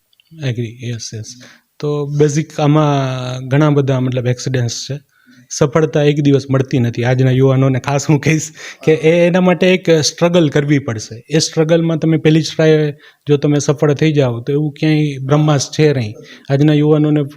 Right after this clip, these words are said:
immediately રૂપિયા જોઈએ છે, તે રૂપિયા ક્યાંયથી આવવાના નથી. એના માટે તમારે એક, અ, મતલબ ફર્સ્ટ હું વાત કરું તો હું જ્યારે જોબ સાથે સાથે મને એક પહેલાં વિચાર આવ્યો અને અમે બે મિત્રોએ મળીને એક Pepsi કંપનીમાં એક ટ્રક મૂક્યો.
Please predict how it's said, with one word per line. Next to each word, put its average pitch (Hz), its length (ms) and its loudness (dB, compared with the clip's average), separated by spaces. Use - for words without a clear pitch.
immediately 147 380 2
રૂપિયા 147 300 0
જોઈએ 139 240 4
છે, 131 100 -4
તે 151 140 -2
રૂપિયા 156 300 -2
ક્યાંયથી 165 280 -2
આવવાના 151 340 0
નથી. 127 260 -4
એના 165 140 2
માટે 175 320 0
તમારે 170 460 0
એક, 175 160 -4
અ, 147 260 0
મતલબ 151 240 2
ફર્સ્ટ 170 320 0
હું 170 140 0
વાત 156 240 0
કરું 135 280 0
તો 160 80 -4
હું 170 140 0
જ્યારે 165 220 2
જોબ 156 240 2
સાથે 165 300 -2
સાથે 165 260 -2
મને 165 240 0
એક 160 140 -8
પહેલાં 165 180 2
વિચાર 165 300 0
આવ્યો 113 260 -4
અને 143 140 -2
અમે 156 140 0
બે 165 140 2
મિત્રોએ 170 400 2
મળીને 160 380 2
એક 170 180 -4
Pepsi 160 300 -2
કંપનીમાં 160 480 0
એક 151 120 -6
ટ્રક 147 300 0
મૂક્યો. 117 360 -6